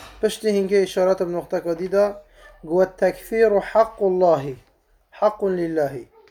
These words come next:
تكفير كرن تو بيجا با كافرة يا نا كافرة بحق رب العالمين عز وجل.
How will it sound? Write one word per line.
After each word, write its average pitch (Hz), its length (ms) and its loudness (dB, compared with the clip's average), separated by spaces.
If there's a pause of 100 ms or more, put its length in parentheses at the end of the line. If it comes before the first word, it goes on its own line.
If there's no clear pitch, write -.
(360)
تكفير 175 380 -2
كرن 185 360 -2
تو 190 80 -6
بيجا 180 260 0
با 180 100 0
كافرة 175 460 0
يا 175 200 4
نا 180 140 -4
كافرة 175 400 -2
بحق 190 380 -2
رب 170 240 0
العالمين 160 520 -2
عز 135 280 -8
وجل. 117 360 -12